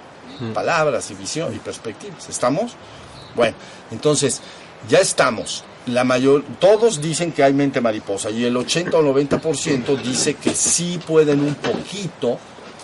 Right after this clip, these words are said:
Speaker 1: Mm.
Speaker 2: llevar la atención a sí mismos y darse cuenta de que yo soy,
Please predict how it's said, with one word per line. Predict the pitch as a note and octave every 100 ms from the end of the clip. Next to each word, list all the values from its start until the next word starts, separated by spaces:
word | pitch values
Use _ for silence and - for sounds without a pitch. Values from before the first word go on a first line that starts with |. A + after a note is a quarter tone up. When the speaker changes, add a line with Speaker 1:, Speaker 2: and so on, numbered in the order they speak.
| -
Speaker 1:
Mm. | A2+
Speaker 2:
llevar | A#2+ A#2 C3+
la | C#3+
atención | - A#2 A2 A#2+
a | A#2
sí | - A#2
mismos | A2+ F3 G3+ C3+ A#2+ A#2+ D#3+ - - -
y | B2 A#2
darse | B2 B2+ - D3+
cuenta | - G3 F3+ C3+ A2+ A#2+ D#3 - - - G2+
de | C3 A#2+
que | B2+ B2+ B2+ - G2+
yo | A#2+
soy, | - G#3+ D#3+